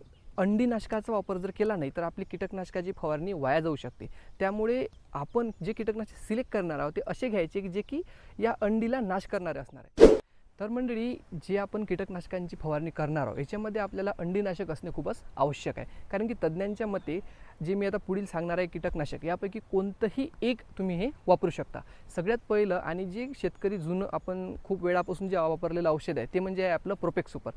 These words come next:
हे आपण तीस एम एल प्रति पंधरा लिटरच्या पंपासाठी वापरू शकतो. याच्यानंतर जर आपल्याला वापरायचं असेल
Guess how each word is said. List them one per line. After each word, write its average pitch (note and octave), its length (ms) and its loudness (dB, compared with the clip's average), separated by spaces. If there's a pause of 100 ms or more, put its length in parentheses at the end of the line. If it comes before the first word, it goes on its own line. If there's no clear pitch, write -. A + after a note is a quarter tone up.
(380)
हे A#3 140 6
आपण A#3 360 2 (200)
तीस A#3 220 0
एम F#3 180 0
एल F#3 180 -2
प्रति F3+ 220 -2
पंधरा F#3+ 280 0
लिटरच्या F#3+ 300 -2
पंपासाठी E3 480 -2
वापरू D3+ 240 2
शकतो. D#3 360 -8 (540)
याच्यानंतर A#3 500 2
जर B3+ 100 0
आपल्याला A3 300 0
वापरायचं F#3+ 380 0
असेल G3 260 2